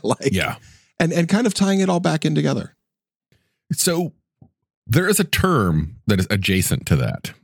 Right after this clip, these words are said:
Speaker 2: and you haven't reached that point yet, but I'm gonna educate you on this term. And the term is called the heartbreaker.
Speaker 1: Oh, yeah.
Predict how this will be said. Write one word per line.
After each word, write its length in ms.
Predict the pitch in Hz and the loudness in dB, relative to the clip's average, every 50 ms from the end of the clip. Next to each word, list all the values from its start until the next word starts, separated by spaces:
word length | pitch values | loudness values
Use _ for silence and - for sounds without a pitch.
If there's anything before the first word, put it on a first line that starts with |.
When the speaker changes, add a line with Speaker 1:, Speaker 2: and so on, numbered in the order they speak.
| _ _ _ - - - - | _ _ _ -16 -14 -6 -2
Speaker 2:
and 680 | 90 87 85 82 82 82 82 82 80 80 73 - - - - - - _ _ _ _ _ - | 0 2 2 2 2 2 2 2 2 0 0 -2 -4 -10 -14 -20 -20 _ _ _ _ _ -2
you 180 | 139 131 135 123 | 0 2 2 4
haven't 320 | 123 135 156 151 147 - - | 4 4 4 4 2 2 2
reached 440 | 117 110 117 151 156 - - - | 2 4 4 4 2 0 -2 0
that 240 | - 104 90 78 - | 2 2 2 0 0
point 300 | - - 101 90 80 - | 0 2 2 2 2 2
yet, 300 | 82 78 82 76 73 - | 2 2 2 2 2 0
but 100 | 104 92 | 0 2
I'm 160 | 90 92 98 | 2 2 2
gonna 240 | 95 104 98 90 85 - | 2 2 2 2 2 0
educate 360 | - 113 - 123 120 - 120 101 | 0 0 0 0 0 0 0 0
you 200 | 107 101 98 92 | 2 2 2 2
on 80 | 90 80 | 2 2
this 140 | 80 82 | 0 -2
term. 260 | - - - 78 69 78 | -2 -2 0 0 2 2
And 80 | 80 | 2
the 60 | 80 | 0
term 340 | 78 - - 107 107 104 101 | 0 0 0 0 2 2 2
is 80 | 98 - | 0 0
called 280 | - - 85 87 82 - - _ - | 0 0 0 0 0 -4 -6 _ 0
the 120 | 95 87 | 0 0
heartbreaker. 580 | - - 92 82 - - - 58 57 - - - - - - _ _ _ _ _ | 0 -2 -4 -6 -6 -4 -6 -6 -4 -4 -6 -8 -8 -10 -20 _ _ _ _ _
Speaker 1:
Oh, 120 | - 139 139 | 0 2 2
yeah. 240 | 131 127 120 107 | 4 2 2 0